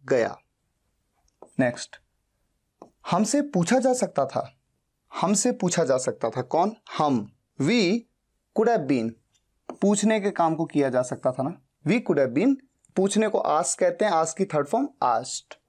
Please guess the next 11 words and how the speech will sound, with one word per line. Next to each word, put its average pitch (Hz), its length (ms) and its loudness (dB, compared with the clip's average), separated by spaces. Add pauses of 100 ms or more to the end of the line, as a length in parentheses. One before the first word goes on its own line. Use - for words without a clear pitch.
(220)
We 156 80 2
could 160 120 0
have 170 160 0
been 202 100 2
asked। - 520 -4 (2750)
उसे 254 400 2
प्रताड़ित 196 760 0
किया 226 380 2
जा 165 240 2
सकता 156 440 -2
था, - 400 -6